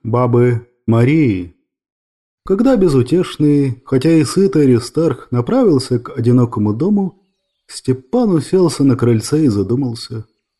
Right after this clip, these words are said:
Оказывается, не так уж и сладко живётся Едвиге Ализаровне и Аристарху.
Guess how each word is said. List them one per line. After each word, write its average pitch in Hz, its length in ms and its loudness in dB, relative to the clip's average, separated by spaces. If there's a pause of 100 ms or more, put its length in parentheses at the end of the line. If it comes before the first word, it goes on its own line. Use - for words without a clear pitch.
(320)
Оказывается, 165 920 -4 (380)
не 143 80 0
так 233 320 -4
уж 147 160 -2
и 110 40 -2
сладко 151 520 -4
живётся 151 480 0
Едвиге 143 440 2
Ализаровне 131 680 2
и 120 180 2
Аристарху. 127 840 -6